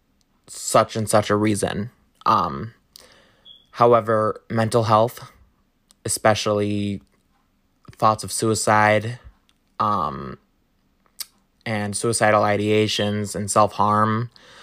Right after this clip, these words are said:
um, and things like body image and, um, you know, thoughts of not being good enough.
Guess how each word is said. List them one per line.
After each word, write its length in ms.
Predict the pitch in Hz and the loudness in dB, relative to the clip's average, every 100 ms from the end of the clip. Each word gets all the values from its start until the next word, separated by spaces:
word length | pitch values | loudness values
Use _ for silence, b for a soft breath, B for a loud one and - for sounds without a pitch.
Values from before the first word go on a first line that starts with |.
| B B B B B - | B B B B B -2
um, 580 | 107 104 78 57 50 - _ _ _ _ _ _ _ _ _ _ _ _ _ _ _ _ _ _ _ _ _ _ _ _ _ _ _ _ _ _ _ _ - - | 0 0 -2 -8 -12 -18 _ _ _ _ _ _ _ _ _ _ _ _ _ _ _ _ _ _ _ _ _ _ _ _ _ _ _ _ _ _ _ _ -14 -6
and 200 | 110 104 | -6 -2
things 300 | 107 107 104 | 0 0 0
like 300 | 107 101 - | -2 -4 -2
body 320 | 110 107 110 | 2 2 0
image 520 | 107 107 104 - - - - | 0 -2 -4 -6 -8 -10 -6
and, 760 | 107 101 95 101 95 - - _ _ _ - | -4 -4 -4 -8 -8 -12 -14 _ _ _ -6
um, 460 | 69 62 57 - - _ _ _ _ _ _ _ - | -4 -4 -6 -12 -18 _ _ _ _ _ _ _ -10
you 120 | 110 | -8
know, 300 | 76 53 50 - _ _ _ _ _ _ _ _ _ _ _ _ _ _ _ _ _ _ _ _ _ _ b b b b b b b | -6 -6 -8 -12 _ _ _ _ _ _ _ _ _ _ _ _ _ _ _ _ _ _ _ _ _ _ b b b b b b b
thoughts 260 | 107 104 101 | 2 2 0
of 100 | 107 | -4
not 180 | 104 | -4
being 220 | - 104 104 | -4 -2 0
good 140 | 107 | 0
enough. 400 | 110 113 - | 2 2 0